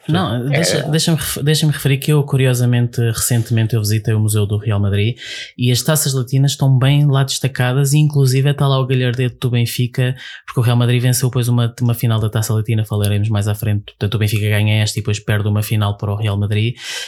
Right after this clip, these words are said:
Speaker 1: E
Speaker 2: Ah, é no Santiago Bernabéu, no
Speaker 1: e,
Speaker 2: campo do Real
Speaker 1: exatamente.
Speaker 2: Madrid.
Speaker 1: E eles no museu têm lá bem destacado o galhardete do Benfica desse jogo e têm lá bem destacadas as taças latinas junto com as taças de campeões europeus. Portanto,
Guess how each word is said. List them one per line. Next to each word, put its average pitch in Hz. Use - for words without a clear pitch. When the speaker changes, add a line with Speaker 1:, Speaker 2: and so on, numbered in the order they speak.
Speaker 1:
E 123
Speaker 2:
Ah, 123
é 139
no 127
Santiago 139
Bernabéu, 180
no 156
Speaker 1:
e, 147
Speaker 2:
campo 117
do 131
Real 123
Speaker 1:
exatamente. 139
Speaker 2:
Madrid. -
Speaker 1:
E 127
eles 143
no 160
museu 156
têm 156
lá 139
bem 143
destacado 135
o 120
galhardete 120
do 120
Benfica 113
desse 110
jogo 117
e 147
têm 143
lá 131
bem 127
destacadas 135
as 135
taças 139
latinas 135
junto 131
com -
as 131
taças 127
de 127
campeões 123
europeus. 139
Portanto, 98